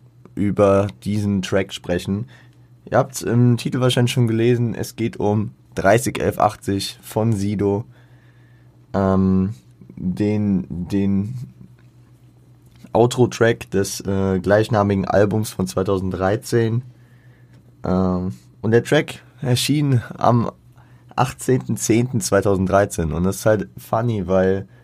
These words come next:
wenn ihr heute aufs Datum guckt, für mich ist noch der siebzehnte, aber wenn diese Folge erscheint, wird der achtzehnte zehnte sein. Das heißt, äh, wir feiern ein bisschen Jubiläum,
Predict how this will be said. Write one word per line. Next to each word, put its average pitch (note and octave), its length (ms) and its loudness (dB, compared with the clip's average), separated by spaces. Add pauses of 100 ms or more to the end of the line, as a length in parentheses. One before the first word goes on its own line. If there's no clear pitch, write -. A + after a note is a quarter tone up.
(300)
wenn F#2+ 120 -2
ihr F#2+ 120 2
heute G#2+ 260 2
aufs - 160 -4
Datum A2 320 2
guckt, B2 360 -2
für - 120 -8
mich A2+ 180 -2
ist A#2 140 -8
noch A2 120 -6
der G2 120 -6
siebzehnte, A#2 640 -2 (400)
aber G2 580 4
wenn G2+ 240 -2
diese F#2 200 -6
Folge G#2+ 260 0
erscheint, G#2+ 600 0
wird G#2+ 140 0
der - 160 2
achtzehnte A2 720 -4 (500)
zehnte G2+ 420 -2
sein. F#2+ 440 4 (420)
Das - 200 -6
heißt, G2 380 2
äh, F#2+ 440 2
wir G#2 160 0
feiern A#2+ 280 2
ein - 20 -2
bisschen B2+ 240 0
Jubiläum, C#3 640 0